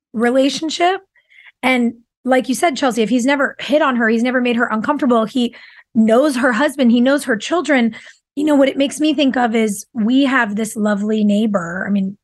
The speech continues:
well, we, a neighbor I grew up with at my parents' house, our, our sweet neighbor, Charlie, is an elderly man in our neighborhood who doesn't have a family. He is like the Pasadena historian. He knows everything about everything in nature. He can tell you the Latin name of any tree.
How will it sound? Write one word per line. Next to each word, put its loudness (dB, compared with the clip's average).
well, -4
we, -4
a -2
neighbor 2
I 0
grew -2
up -4
with -6
at -6
my -2
parents' -2
house, -10
our, 0
our -2
sweet -4
neighbor, 0
Charlie, -2
is 2
an 0
elderly 0
man 2
in 0
our 0
neighborhood -2
who -2
doesn't -4
have 0
a -2
family. -8
He 0
is -2
like -2
the -4
Pasadena 0
historian. -4
He 2
knows -2
everything -2
about 0
everything -2
in 4
nature. 0
He -2
can -4
tell -2
you 0
the 2
Latin 0
name 2
of -4
any 2
tree. -10